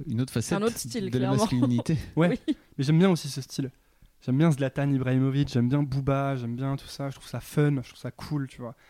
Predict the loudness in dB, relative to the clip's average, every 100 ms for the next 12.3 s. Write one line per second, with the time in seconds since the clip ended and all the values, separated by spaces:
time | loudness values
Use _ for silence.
0 | _ _ -14 -10 -8 -6 -8 -8 -8 -4
1 | -4 -2 -4 -6 -10 -8 -8 -8 -8 -12
2 | -12 -10 -10 -10 -14 _ _ _ _ -6
3 | -4 2 4 4 4 4 4 2 2 0
4 | -2 -8 -12 -10 -10 -12 -14 -16 -20 -20
5 | _ -4 0 0 -2 -6 -8 -8 -6 -4
6 | -4 -8 -12 -12 -16 -10 -6 -4 -4 -2
7 | -4 -6 -12 -10 -8 -8 -6 -6 -6 -8
8 | -10 -8 -6 -6 -8 -8 -6 -4 -6 -8
9 | -12 -10 -10 -10 _ _ -20 _ _ _
10 | -8 -6 -6 -10 -12 -12 -8 -6 -6 -6
11 | -8 -8 -10 -10 -14 -14 -10 -10 -8 -8
12 | -6 -6 -8